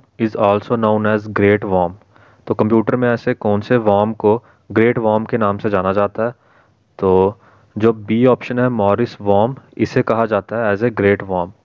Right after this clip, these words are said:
इसे क्यों कहा गया था as a great worm? Due to the devastating effect।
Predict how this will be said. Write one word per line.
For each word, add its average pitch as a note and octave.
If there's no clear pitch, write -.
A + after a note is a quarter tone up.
इसे A#2+
क्यों A#2
कहा A#2+
गया A#2
था A#2+
as G#2+
a A#2
great G#2
worm? G#2
Due A2+
to B2+
the C3
devastating A2
effect। G2